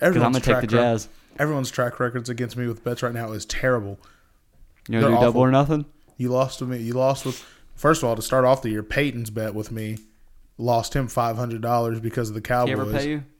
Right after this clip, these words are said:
Speaker 2: Not yet, no.
Speaker 1: <laughs> Better
Speaker 2: Um,
Speaker 1: collect that money.
Speaker 2: Yeah, no. He owes me five hundred dollars. Then you lost the bet with the Super Bowl. Then we didn't make a bet for a while, but we recently bet on U F C Stipe.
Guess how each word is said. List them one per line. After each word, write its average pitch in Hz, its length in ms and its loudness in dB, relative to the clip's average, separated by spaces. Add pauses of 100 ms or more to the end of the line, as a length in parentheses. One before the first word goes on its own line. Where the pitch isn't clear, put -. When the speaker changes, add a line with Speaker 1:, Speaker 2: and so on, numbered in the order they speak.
(100)
Speaker 2:
Not 113 180 -6
yet, 107 180 -6
no. 101 180 -12 (380)
Speaker 1:
<laughs> - 380 -6
Better 127 260 2
Speaker 2:
Um, 110 40 -6
Speaker 1:
collect 135 280 -2
that 127 180 4
money. 143 240 2
Speaker 2:
Yeah, 113 180 0
no. 110 220 -8 (380)
He 175 160 2
owes 151 120 4
me 131 100 -2
five 113 260 -2
hundred 107 240 -8
dollars. 110 340 -8 (240)
Then 123 180 -2
you 160 200 0
lost 139 260 4
the 123 60 -2
bet 127 120 2
with 120 100 -4
the - 60 -12
Super 139 380 0
Bowl. 101 420 -8 (560)
Then 127 120 -6
we 135 40 -2
didn't 151 160 -4
make 156 140 -2
a 143 40 0
bet 127 260 2
for 131 140 0
a 117 60 2
while, 113 460 -2
but 110 240 -8
we 110 300 -6
recently 123 420 -4
bet 117 240 -4
on 107 480 -8 (1300)
U 123 180 0
F 110 80 -4
C 131 220 -2
Stipe. 135 560 0